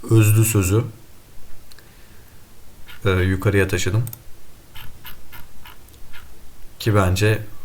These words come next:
arabanın yerinde onun olması gerekiyordu. Onu bıra-, şey yapmadım, yapmadım. Yine slider'ı göstermiştim. Varyant üçte de şu fotoğrafı yanına alıp birazcık daha düzenledim.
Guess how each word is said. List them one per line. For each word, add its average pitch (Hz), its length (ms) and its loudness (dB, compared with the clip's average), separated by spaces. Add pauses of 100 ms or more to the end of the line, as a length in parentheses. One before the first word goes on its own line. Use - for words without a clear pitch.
(420)
arabanın 98 340 4
yerinde 92 320 2
onun 104 200 4
olması 92 360 0
gerekiyordu. 107 440 -2
Onu 101 200 0 (160)
bıra-, 95 260 -2
şey - 160 -4
yapmadım, - 320 -4
yapmadım. 104 440 -6 (1120)
Yine 110 100 -4
slider'ı 98 420 2
göstermiştim. 92 680 2
Varyant 101 420 4
üçte 101 240 0
de 101 160 2
şu 101 360 0 (480)
fotoğrafı 107 380 2
yanına 98 440 4
alıp 92 280 0 (680)
birazcık 98 420 4
daha 95 180 2
düzenledim. 92 500 0